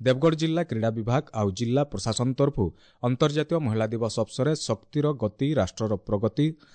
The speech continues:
ଶକ୍ତି ପଦଯାତ୍ରା ହେଇଯାଇଛି। ପଦଯାତ୍ରାକେ ଜିଲ୍ଲାପାଳ ଆଉ ଆରକ୍ଷୀ ଅଧୀକ୍ଷକ ଶୁଭାରମ୍ଭ କରିଥିଲେ। ଏହି ପଦଯାତ୍ରା ସହର ପରିକ୍ରମା କରିକରି ଦେବଗଡ଼ ଇଣ୍ଡୋର ଷ୍ଟାଡିୟମନୁ ପହଞ୍ଚିଥିଲା। ନାରୀ ଶକ୍ତିକେ ସଶକ୍ତ କରବାର୍ ଲାଗି ରାଜ୍ୟ ସରକାର ସବୁବେଳେ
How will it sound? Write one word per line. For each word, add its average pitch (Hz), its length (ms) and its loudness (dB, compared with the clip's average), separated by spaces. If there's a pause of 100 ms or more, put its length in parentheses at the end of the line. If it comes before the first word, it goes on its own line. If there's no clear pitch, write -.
(120)
ଶକ୍ତି - 400 -2
ପଦଯାତ୍ରା 107 520 0
ହେଇଯାଇଛି। 95 460 -2 (420)
ପଦଯାତ୍ରାକେ 135 640 0
ଜିଲ୍ଲାପାଳ 107 580 0
ଆଉ 104 140 -2
ଆରକ୍ଷୀ 107 320 -2
ଅଧୀକ୍ଷକ 107 520 -2
ଶୁଭାରମ୍ଭ 98 440 -2
କରିଥିଲେ। 95 440 0 (400)
ଏହି 113 120 0
ପଦଯାତ୍ରା 127 520 0
ସହର 107 280 -2
ପରିକ୍ରମା 110 500 -2
କରିକରି 127 400 0 (360)
ଦେବଗଡ଼ 120 440 -2
ଇଣ୍ଡୋର 120 280 0
ଷ୍ଟାଡିୟମନୁ 107 540 -2
ପହଞ୍ଚିଥିଲା। 95 600 -2 (1800)
ନାରୀ 135 280 4
ଶକ୍ତିକେ - 480 0
ସଶକ୍ତ 120 400 0
କରବାର୍ 123 300 0
ଲାଗି 139 240 0
ରାଜ୍ୟ 104 300 -2
ସରକାର 123 360 -2
ସବୁବେଳେ 107 400 0